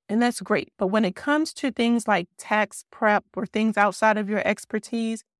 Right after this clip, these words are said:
you want to outsource those to an accountant.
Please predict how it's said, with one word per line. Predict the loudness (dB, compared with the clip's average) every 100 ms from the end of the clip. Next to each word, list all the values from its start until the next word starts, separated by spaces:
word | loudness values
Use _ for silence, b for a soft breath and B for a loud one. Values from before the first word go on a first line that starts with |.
| _ _
you | 0 4
want | 4
to | 4
outsource | 2 2 -2 -2 -2 -2
those | -4 -4 -6
to | -6 -2 0
an | -2
accountant. | -4 -2 -4 -4 -18